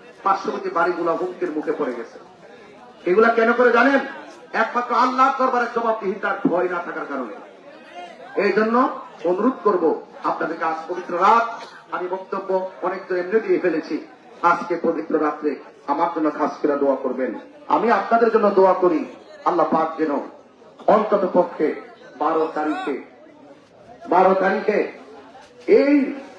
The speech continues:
মোমবাতির প্রতীকে আমাদেরকে বিজয় দান করেন। সবাই দোয়া করবেন। আমি এমন একটি রাষ্ট্র গঠন করতে চাই,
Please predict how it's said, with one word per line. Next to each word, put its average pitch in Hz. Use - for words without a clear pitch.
মোমবাতির 202
প্রতীকে 170
আমাদেরকে 147
বিজয় 151
দান 135
করেন। 131
সবাই 196
দোয়া 208
করবেন। 226
আমি 180
এমন 226
একটি 226
রাষ্ট্র 214
গঠন 202
করতে 190
চাই, 143